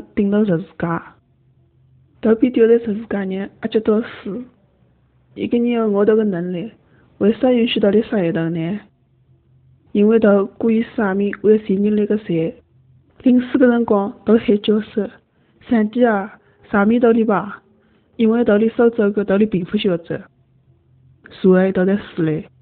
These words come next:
身体被下葬，但他并不长久在坟墓里。第三天，他才复活，并且来到人间。他的门徒看见他，并且带他一道谈话。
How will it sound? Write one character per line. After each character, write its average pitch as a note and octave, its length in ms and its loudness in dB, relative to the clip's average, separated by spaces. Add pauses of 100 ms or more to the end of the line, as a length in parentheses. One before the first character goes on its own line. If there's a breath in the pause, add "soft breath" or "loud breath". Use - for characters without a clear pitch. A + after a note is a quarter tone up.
(280)
身 G3+ 180 0
体 G#3+ 240 -4
被 A3 180 0
下 G3 200 0 (100)
葬， F#3+ 220 -4 (580)
但 F3+ 160 2
他 G3+ 240 2
并 G3 180 -2
不 F#3+ 140 -2
长 F#3+ 200 2
久 G#3 120 4
在 G#3 140 2
坟 E3+ 160 -2
墓 F3+ 200 -2
里。 F3+ 220 -6 (1040)
第 F#3 180 -2
三 A#3 200 4
天， A3 260 -4 (260)
他 F#3+ 140 0
才 G#3 140 4
复 A3 220 2
活， - 320 0
并 F#3 160 -2
且 G3 200 -4
来 F3 140 2
到 G3+ 120 0
人 F#3 260 -2
间。 F3+ 260 -6 (560)
他 G3+ 80 2
的 A#3 80 4
门 G#3+ 220 4
徒 G#3+ 160 4
看 A#3 200 -2
见 A3 160 0
他， F3 180 -2 (260)
并 F#3+ 160 0
且 F#3 100 -10 (180)
带 G#3+ 100 0
他 G#3+ 100 4
一 G3+ 100 6
道 G3 160 2
谈 F3 260 4
话。 F3 180 -2